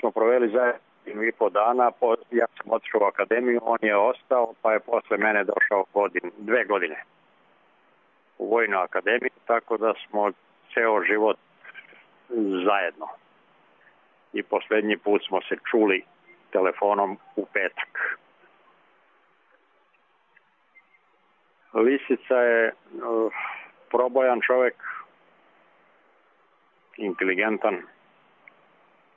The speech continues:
jedan od hrabrijih boraca.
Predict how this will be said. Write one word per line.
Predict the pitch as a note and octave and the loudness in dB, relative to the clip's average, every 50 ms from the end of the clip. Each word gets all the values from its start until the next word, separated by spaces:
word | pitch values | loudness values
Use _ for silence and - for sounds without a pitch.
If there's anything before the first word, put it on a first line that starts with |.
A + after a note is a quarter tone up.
| _ _ _ _ _ _ - - A#2+ A2 G#2 G2+ G2+ A2+ | _ _ _ _ _ _ -12 -8 -4 -4 -2 0 0 0
jedan | A2+ A2 A2+ G#2 G#2 | 2 2 2 2 2
od | G2+ G2 F#2 - - - - F#2 F2+ - - | 2 0 0 -4 -14 -16 -12 -10 -8 -6 -4
hrabrijih | A2 A2+ A#2 A#2 A#2 A#2+ A#2 A2+ G#2 G2 E2+ | -2 0 0 -2 -2 -2 -2 0 0 -2 0
boraca. | G#2 G#2 A2 A2+ - - - - - A2 G2+ | 0 0 0 0 -2 -6 -8 -4 -2 -2 -2